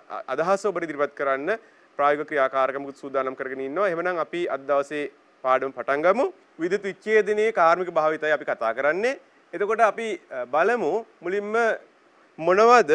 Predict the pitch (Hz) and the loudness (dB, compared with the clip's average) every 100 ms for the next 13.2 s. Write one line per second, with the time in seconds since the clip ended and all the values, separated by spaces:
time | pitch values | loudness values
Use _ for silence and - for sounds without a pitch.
0 | 202 185 190 165 170 156 156 170 175 160 | 2 2 0 0 2 2 2 0 0 0
1 | 151 151 214 170 98 - _ _ _ _ | 0 -4 -4 -4 -4 -10 _ _ _ _
2 | _ _ _ 170 196 220 233 226 160 - | _ _ _ -6 -2 0 4 4 2 -4
3 | _ _ _ _ 123 117 101 165 170 214 | _ _ _ _ -10 -8 -6 0 2 6
4 | 247 233 127 113 175 226 _ _ _ - | 4 4 0 0 0 -2 _ _ _ -14
5 | 143 185 220 214 254 175 175 202 214 180 | -10 -8 -4 2 2 4 4 6 6 6
6 | 147 143 165 247 - _ _ _ _ _ | 4 2 0 0 -4 _ _ _ _ _
7 | _ _ _ _ _ _ _ _ - - | _ _ _ _ _ _ _ _ -6 -2
8 | 208 202 - _ - 156 165 160 170 170 | -2 -2 -6 _ 2 4 4 4 0 4
9 | 131 104 92 65 _ _ - 208 240 214 | 2 2 -8 -12 _ _ -6 -4 -2 0
10 | 165 214 254 139 104 - 226 - _ _ | 0 0 0 0 0 -2 -8 -10 _ _
11 | _ _ 160 - 190 196 214 214 196 175 | _ _ -6 -4 -4 -2 2 2 2 -2
12 | - - 247 247 220 190 170 160 156 156 | -8 4 4 6 2 0 0 2 2 2
13 | 185 | -2